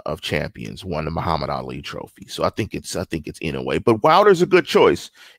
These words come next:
entertaining guy, and he might be the hardest one punch heavyweight puncher. Uh, his right hand might be the best one punch knockout shot in history of boxing.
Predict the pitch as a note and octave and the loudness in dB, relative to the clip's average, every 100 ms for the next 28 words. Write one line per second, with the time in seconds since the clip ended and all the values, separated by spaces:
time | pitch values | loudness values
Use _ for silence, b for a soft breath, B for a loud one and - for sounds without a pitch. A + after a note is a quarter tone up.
0 | - C#3 C#3+ E3+ C#3+ C3 B2 B2+ A#2 G2+ | 2 4 4 4 2 2 2 4 4 4
1 | F#2 b b b - A#2+ B2+ B2 G#2+ G#2 | 0 b b b -10 -4 0 2 2 -2
2 | A2+ G2 F#2+ - A#2 A#2+ G#2+ G#2 G2 G#2+ | -4 0 -2 -2 0 2 2 -2 -2 0
3 | A2+ - A2+ G2+ - A2+ G#2+ G2 G2+ F2+ | -2 -2 -2 -2 -2 -4 -4 -2 -2 -4
4 | - F#2 F2+ F2 D2+ D2+ D2+ B1 - _ | -2 -2 -2 -6 -4 -2 -2 -4 -6 _
5 | b b b _ A#2 G#2 G#2+ G2 A2 G2+ | b b b _ -2 2 4 4 4 2
6 | F2+ F#2 E2+ F2+ E2 D#2+ - G2 F#2+ - | 4 2 0 -2 -4 -4 2 4 2 -2
7 | _ _ _ - F2+ F#2+ F2+ G2+ E2+ - | _ _ _ -6 0 0 0 0 -2 0
8 | E2+ E2+ - E2 D#2 - _ _ - - | 0 0 0 0 0 -4 _ _ -12 -2
9 | G#2 F2+ D#2 - - F#2+ G#2 - - D#2 | 2 2 0 -2 -8 -4 -6 -6 -10 -8
10 | D#2+ G2 E2+ - - | -4 -2 -4 -6 -14